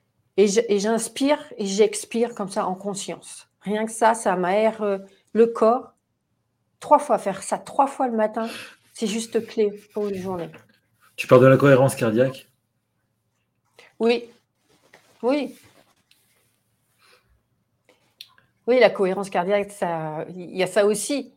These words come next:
Speaker 1: Diffé-, il y a différentes façons, euh, de respirer, mais, mais respirer juste une inspiration, une expiration, mais juste en se disant, « J'inspire et j'expire. » Et peut-être mettre la main sur son cœur en écoutant les battements de son cœur et dire, « Oh,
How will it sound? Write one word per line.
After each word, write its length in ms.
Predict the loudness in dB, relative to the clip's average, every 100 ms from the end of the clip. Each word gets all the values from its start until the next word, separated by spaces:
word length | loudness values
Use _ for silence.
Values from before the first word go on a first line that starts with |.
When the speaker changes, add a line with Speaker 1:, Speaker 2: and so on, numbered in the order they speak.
| -18
Speaker 1:
Diffé-, 360 | -14 -8 -8 -6
il 80 |
y 80 | -4
a 40 | -4
différentes 420 | -6 -6 -4 -4
façons, 500 | -6 -6 -2 -4 -2
euh, 320 | -4 -4 -8 -10 _ _ _ _ _ _
de 100 | -4
respirer, 560 | 0 0 0 2 4 4
mais, 320 | 0 -4 -12 _ -8
mais 60 |
respirer 460 | -2 -2 -2 2 2
juste 300 | 2 -4 -2
une 120 | -2
inspiration, 600 | -2 -4 -2 -2 -2 -4
une 60 | -4
expiration, 640 | -6 -8 -8 -8 -8 -10
mais 120 | -8 -8
juste 300 | -8 -8 -6
en 100 | -6
se 60 |
disant, « 420 | -6 -4 -4 -6 -10
J'inspire 600 | -10 -8 -8 -6 -2 0
et 80 | 0
j'expire. » 540 | -4 -6 -16 -6 -6 -6 -20 _ -4
Et 100 | -2
peut-être 320 | 4 4 4
mettre 140 | 2 2
la 100 | 2
main 160 | 2
sur 180 | 0 -8
son 200 | -4 -4
cœur 420 | 0 4 6 4 0 -8
en 120 | -4
écoutant 360 | -4 -6 -8 -4
les 140 | -2
battements 380 | -2 -6 -8 -12
de 60 |
son 160 | -12 -14
cœur 380 | -6 0 2 2
et 100 | -2
dire, « 220 | -2 -4
Oh, 260 | -6 -16